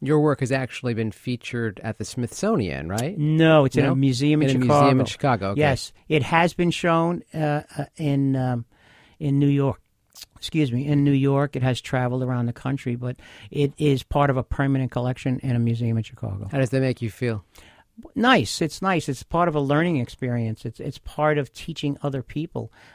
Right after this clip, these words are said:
Speaker 2: about trauma and, uh, and how I worked through it as a soldier. I began, again, I began to collect, and, uh, this collection, it, it finally dawned on me what I had done. I actually was documenting American history through art,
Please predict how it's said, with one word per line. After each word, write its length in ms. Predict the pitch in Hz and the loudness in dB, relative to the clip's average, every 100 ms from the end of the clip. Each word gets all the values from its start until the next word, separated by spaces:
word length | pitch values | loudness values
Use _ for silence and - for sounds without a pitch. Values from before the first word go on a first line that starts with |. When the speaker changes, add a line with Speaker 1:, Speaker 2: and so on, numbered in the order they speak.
| - | -12
Speaker 2:
about 640 | 139 123 123 135 147 - | -8 -6 -4 -2 -4 -6
trauma 560 | - - 127 120 123 120 - | -12 -6 -4 -2 -4 -6 -8
and, 400 | 135 120 120 117 | -4 0 0 -2
uh, 160 | 120 120 | -4 -6
and 180 | 139 120 | -6 -6
how 500 | 120 139 131 127 131 - - | -4 -4 -4 -4 -8 -8 -2
I 140 | 143 | 0
worked 340 | 147 123 113 - | 0 -2 -4 -10
through 220 | 123 120 | -10 -8
it 80 | 117 | -8
as 120 | 110 | -8
a 60 | |
soldier. 460 | 104 127 135 127 113 _ - - - _ _ | -8 -6 -6 -6 -10 _ -20 -20 -20 _ _
I 160 | 117 | -6
began, 480 | 117 127 139 143 135 143 | -6 -2 0 2 0 -2
again, 340 | 123 147 165 | -2 0 2
I 60 | 123 | 0
began 340 | 123 131 127 | -2 -2 -4
to 80 | 113 | -6
collect, 540 | - 117 147 156 - _ _ _ | -6 -4 -4 -4 -10 _ _ _
and, 420 | 127 123 117 117 | -8 -4 -2 -2
uh, 160 | 117 101 - _ _ - | -4 -6 -10 _ _ -4
this 160 | 135 - | -4 -4
collection, 640 | - 139 202 - 139 123 | -2 2 2 2 0 0
it, 220 | 143 131 | -2 -6
it 40 | 135 | -6
finally 360 | - 240 233 | -2 2 2
dawned 360 | 143 147 160 147 | 2 4 4 4
on 120 | 123 | 2
me 140 | 120 120 | 2 0
what 180 | 131 | 0
I 60 | 127 | 0
had 220 | 110 107 | -2 -2
done. 220 | 120 110 | -2 -2
I 160 | 107 104 | -4 -6
actually 460 | 135 143 - 135 127 | -6 -6 -4 -2 -2
was 220 | 120 110 | -2 -6
documenting 640 | - 127 - 120 123 117 110 | -4 -4 -4 -4 -4 -4 -4
American 340 | 120 113 104 | -4 -4 -8
history 520 | - 135 - 95 73 _ _ _ _ | -8 -8 -8 -12 -12 _ _ _ _
through 200 | 113 - | -10 -6
art, 260 | 110 113 | -4 -6